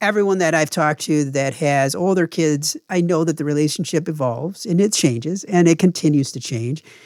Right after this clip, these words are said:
And many times it's a blip where you run through those teenage years, but then things change again. And you have to continuously be willing to a-, adjust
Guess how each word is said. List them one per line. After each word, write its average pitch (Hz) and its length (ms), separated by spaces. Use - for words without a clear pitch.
And 165 140
many 165 200
times 156 440
it's 220 140
a 226 60
blip 156 340
where 165 260
you 156 240
run 147 280
through 151 200
those 147 200
teenage 147 440
years, 120 440
but 165 200
then 147 420
things 135 640
change 147 300
again. 165 360
And 143 540
you 170 100
have 160 180
to 160 100
continuously 165 640
be 139 140
willing 143 400
to 143 200
a-, 131 200
adjust 143 720